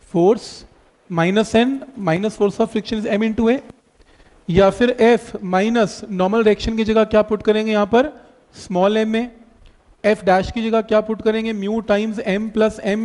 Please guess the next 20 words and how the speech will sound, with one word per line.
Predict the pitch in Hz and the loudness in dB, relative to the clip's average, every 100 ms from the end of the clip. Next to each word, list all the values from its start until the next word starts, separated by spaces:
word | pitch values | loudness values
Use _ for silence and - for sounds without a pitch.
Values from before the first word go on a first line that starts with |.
| 233 | -4
into | 202 - 220 233 - - 160 | -6 -6 -18 -18 -20 -20 -8
G | 185 226 185 196 - - - _ - | 0 2 2 -4 -12 -20 -20 _ -2
is | 214 | 0
equal | 226 220 220 | 0 2 2
to | 226 226 | 2 2
capital | 202 196 226 214 | 0 2 0 2
M | 220 | 0
into | 214 220 | -4 0
A, | 214 196 | 2 2
इक्वेशन | 190 196 220 | 0 -2 -2
नंबर | 220 220 | -4 -4
वन। | 220 226 254 _ _ _ _ _ - - - - - _ _ _ _ _ _ _ - | -6 -14 -20 _ _ _ _ _ -20 -16 -16 -18 -20 _ _ _ _ _ _ _ 0
तो | |
यहाँ | 196 196 | 2 2
से | 220 | 2
एफ | 196 - | 0 0
की | 233 | 2
वैल्यू | 214 202 220 | 2 4 2
आ | |
गई। | 202 214 | 4 2